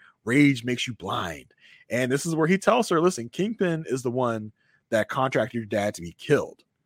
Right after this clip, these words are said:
And this is where Maya realizes that Kingpin, you know, is, is against her, and she goes, and we see the scene in Hawkeye, but I think we see it from a different vantage point, because in Hawkeye,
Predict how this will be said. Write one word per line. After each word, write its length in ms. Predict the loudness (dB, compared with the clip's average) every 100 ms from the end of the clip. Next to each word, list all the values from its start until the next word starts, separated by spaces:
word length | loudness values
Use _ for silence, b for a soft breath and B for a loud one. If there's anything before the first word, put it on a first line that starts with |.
| _ _ _ _ _
And 120 | -8 -6
this 80 |
is 60 | -4
where 140 | -4
Maya 260 | -2 -4 2
realizes 560 | 4 6 6 4 0 -4
that 120 | -4
Kingpin, 520 | -6 -10 -8 -8 -8
you 100 | -10
know, 180 | -12 -14 -12
is, 340 | -12 -12 -14
is 200 | -16 -18 _
against 320 | -4 -2 0
her, 280 | 2 2 0 b b b -12
and 120 | -8
she 140 | -6
goes, 400 | 0 2 4 4
and 160 | 0 -4
we 60 | -4
see 260 | -2 0
the 160 | 2 2
scene 380 | 2 2 2 0
in 100 | 2
Hawkeye, 400 | 2 4 6 6
but 80 |
I 40 | 6
think 160 | 4 2
we 100 | 0
see 160 | 0
it 80 | 0
from 160 | 0 0
a 40 |
different 340 | 0 0 0 2
vantage 380 | 2 2 -6
point, 240 | -12 -14 -12
because 240 | -4 -2
in 140 | -2 4
Hawkeye, 640 | 4 4 6 6 6 2